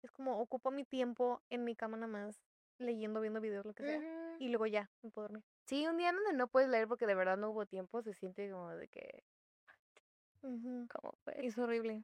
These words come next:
Speaker 2: Ajá. Sí, no. ¿Qué? Acabé un libro. Ya
Speaker 1: Ah.
Speaker 2: acabé <laughs> el thriller de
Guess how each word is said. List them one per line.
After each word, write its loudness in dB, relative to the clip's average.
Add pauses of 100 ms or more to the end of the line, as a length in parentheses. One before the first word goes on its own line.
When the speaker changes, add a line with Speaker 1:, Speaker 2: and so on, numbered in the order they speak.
Speaker 2:
Ajá. 4 (920)
Sí, -14
no. -12 (680)
¿Qué? 4
Acabé 4
un 2
libro. 0 (220)
Ya 6
Speaker 1:
Ah. 6
Speaker 2:
acabé 4 (140)
<laughs> 4 (300)
el 8
thriller 2
de 0